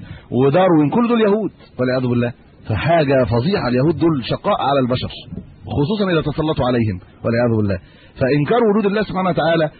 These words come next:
اللي بيخدع به ملايين من البشر وبيت-، وبيتشككوا فيه، ومجرد هي وساوس طبعا في ح-، يعني في حق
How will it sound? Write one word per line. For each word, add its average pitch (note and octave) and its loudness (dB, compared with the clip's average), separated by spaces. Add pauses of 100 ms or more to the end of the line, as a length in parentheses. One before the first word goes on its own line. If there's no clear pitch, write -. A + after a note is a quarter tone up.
(200)
اللي A#2 2
بيخدع D3 2
به D#3 0 (120)
ملايين C#3 2
من D3 -2
البشر C3+ 0 (100)
وبيت-، A#2+ 0 (180)
وبيتشككوا D3 0
فيه، D#3+ 2 (640)
ومجرد D#3+ 2
هي F#3 2
وساوس A3 2
طبعا F#3+ 0
في C#3+ -4
ح-، G#2 -4
يعني B2 0
في - -2
حق F3+ -2